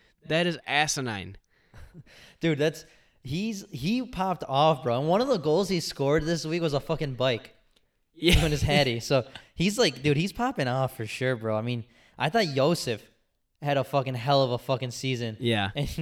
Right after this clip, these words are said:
Speaker 2: Vela just came in. It's that Mexi power, bro. Though, that's what I'm saying.
Speaker 1: And they also, they also set the record for the best, um, or the most, the highest point total in a season,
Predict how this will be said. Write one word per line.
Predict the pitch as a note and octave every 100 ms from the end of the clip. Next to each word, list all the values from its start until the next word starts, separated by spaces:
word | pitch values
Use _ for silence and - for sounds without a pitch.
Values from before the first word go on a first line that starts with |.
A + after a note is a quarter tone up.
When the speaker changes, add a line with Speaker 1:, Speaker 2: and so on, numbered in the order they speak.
| C#3
Speaker 2:
Vela | D#3+ F3
just | C#3+ C#3+
came | - D3+ C#3
in. | C3
It's | B2
that | C3+
Mexi | C3+ C#3 C3+ A#2+
power, | B2+ C3 A2+
bro. | G#2 G2+ G2 G#2
Though, | G#2+
that's | G#2+ -
what | A2+
I'm |
saying. | A2 A#2
Speaker 1:
And | A#2
they | A#2+
also, | C#3 C#3+ - C#3 C3+
they | B2
also | C3 C3 C3
set | - C3+
the | B2
record | A#2+ - B2
for | -
the | A2
best, | G#2+ A#2 A#2+ - - - - _
um, | A2+ G#2+ G2+ G2 - _ _
or | A2
the | G#2 G#2+ -
most, | C3+ C#3+ - - _ _ _ -
the | A#2
highest | C3+ C3 -
point | C#3+ C#3
total | C#3+ C#3 C3+ C#3 - _ _
in | A#2+
a | A#2+
season, | - C3+ C3 D3 E3+